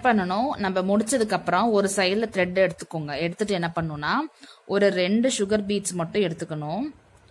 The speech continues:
ஒரு ரெண்டு சுகர் பீட்ஸ் மட்டும் எடுத்து, இந்த மாதிரி கொஞ்சம் கேப் விட்டு, இது ரெண்டே அப்படி முடிச்சுக்கோங்க. இது முடிச்சுட்டு என்ன பண்ணணும், அடுத்தது இதுக்கு டாப்ல again நீடில் இன்சர்ட் பண்ணி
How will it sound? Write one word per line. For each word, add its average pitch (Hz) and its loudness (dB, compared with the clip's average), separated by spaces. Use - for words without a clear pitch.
ஒரு 175 -4
ரெண்டு 208 4
சுகர் 196 0
பீட்ஸ் 202 -4
மட்டும் 170 -4
எடுத்து, 156 -6
இந்த 196 0
மாதிரி 165 -4
கொஞ்சம் 165 -6
கேப் 156 -6
விட்டு, 165 -4
இது 185 -2
ரெண்டே 180 2
அப்படி 208 4
முடிச்சுக்கோங்க. 160 -4
இது 180 -6
முடிச்சுட்டு 214 0
என்ன 190 0
பண்ணணும், 160 -4
அடுத்தது 160 -2
இதுக்கு 220 0
டாப்ல 214 2
again 202 -2
நீடில் 190 0
இன்சர்ட் 180 -2
பண்ணி 185 -2